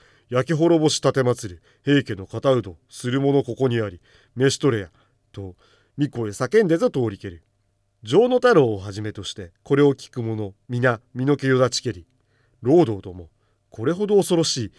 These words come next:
天の告げの候に、ただ、利を曲げて、とどまらせたまえ、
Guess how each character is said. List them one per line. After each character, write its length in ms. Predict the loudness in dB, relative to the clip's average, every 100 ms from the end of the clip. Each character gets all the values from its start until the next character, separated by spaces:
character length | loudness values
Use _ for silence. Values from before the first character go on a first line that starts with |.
| -20 _
天 220 | 2 4
の 80 | 4
告 240 | -4 -2 2
げ 20 |
の 100 | 2
候 420 | 2 2 2 0
に、 160 | -6 -18 _ _
た 120 | -2
だ、 160 | -2 -6 _ -6
利 120 | 2 2
を 80 |
曲 140 | 2 -10
げ 80 | -12
て、 160 | -16 _ -8
と 100 | -2
ど 140 | 2
ま 80 | 4
ら 80 | 2
せ 140 | 2
た 120 | 0 2
ま 140 |
え、 100 | 2